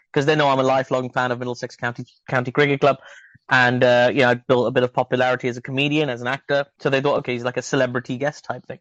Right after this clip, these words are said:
So anyway, I go out to Ireland with Guerrilla Cricket. We, we do the whole thing. And as I get back, and it was great fun. We had a lovely time.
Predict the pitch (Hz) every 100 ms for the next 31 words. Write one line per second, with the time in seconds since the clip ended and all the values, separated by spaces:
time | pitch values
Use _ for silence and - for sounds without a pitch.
0 | _ 185 190 175 165 214 208 190 170 170
1 | 147 123 135 - 147 139 127 135 131 127
2 | 131 120 127 - - 135 135 135 - 143
3 | 139 196 180 156 143 135 120 117 - 143
4 | 147 165 165 208 180 151 147 156 143 214
5 | 175 - 131 127 143 147 185 196 151 135
6 | 147 139 139